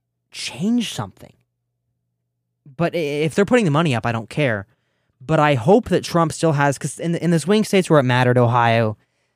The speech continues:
uh, Pennsylvania, all the states like this that, that weren't frauded out completely.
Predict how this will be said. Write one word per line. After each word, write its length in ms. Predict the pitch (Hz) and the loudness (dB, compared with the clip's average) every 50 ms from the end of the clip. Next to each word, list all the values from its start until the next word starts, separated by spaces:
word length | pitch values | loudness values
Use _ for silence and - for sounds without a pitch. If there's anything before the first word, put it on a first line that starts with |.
| _ _ - | _ _ -14
uh, 280 | - 117 110 110 107 - - _ _ _ _ _ _ | -12 -10 -8 -10 -10 -12 -16 _ _ _ _ _ _
Pennsylvania, 1040 | - - 180 170 - 170 156 131 135 135 139 143 143 139 135 135 131 131 127 123 - _ _ _ _ _ - | -4 -2 -2 -2 0 0 0 0 0 0 0 -2 -2 -2 -2 -2 -2 -4 -4 -6 -10 _ _ _ _ _ -6
all 160 | 135 147 160 | -4 -4 -2
the 100 | 151 147 | -2 -4
states 320 | 131 - 151 147 139 - | -6 -6 -6 -6 -6 -6
like 180 | 151 139 135 120 | -6 -8 -6 -6
this 180 | 123 135 127 - | -8 -10 -10 -8
that, 160 | - 139 135 - | -10 -10 -10 -10
that 220 | 135 131 - - | -10 -10 -10 -10
weren't 320 | 127 117 127 139 156 - - | -8 -8 -6 -6 -6 -8 -10
frauded 420 | - - 156 156 160 165 165 156 | -8 -4 0 0 2 2 2 0
out 240 | 160 165 180 - - | 0 0 -2 -2 -4
completely. 500 | - 185 165 190 196 170 175 208 233 - | -6 -6 -4 -4 -4 -4 -4 -6 -8 -10